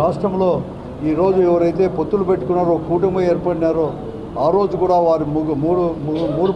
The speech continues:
పార్టీల ఆధ్వర్యంలో కూడా ప-, ప్రభుత్వం కూడా ఏర్పడింది. నాలుగు సంవత్సరాల పరిపాలన తర్వాత రెండు వేల పద్దెనిమిదిలో కూడా పూర్తిగా కూడా వైఫల్యం చెంది కేంద్ర ప్రభుత్వం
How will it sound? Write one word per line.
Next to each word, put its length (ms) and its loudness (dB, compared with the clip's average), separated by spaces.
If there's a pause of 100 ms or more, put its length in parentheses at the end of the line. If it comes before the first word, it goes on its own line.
పార్టీల 340 0
ఆధ్వర్యంలో 560 0
కూడా 180 2 (680)
ప-, 240 2 (160)
ప్రభుత్వం 460 0
కూడా 180 2
ఏర్పడింది. 400 -4 (1200)
నాలుగు 280 2 (120)
సంవత్సరాల 480 0 (100)
పరిపాలన 420 0 (120)
తర్వాత 300 2 (680)
రెండు 200 0
వేల 180 4 (100)
పద్దెనిమిదిలో 580 2 (100)
కూడా 200 2 (580)
పూర్తిగా 420 0 (120)
కూడా 140 2 (180)
వైఫల్యం 500 2
చెంది 260 0 (600)
కేంద్ర 380 2
ప్రభుత్వం 380 0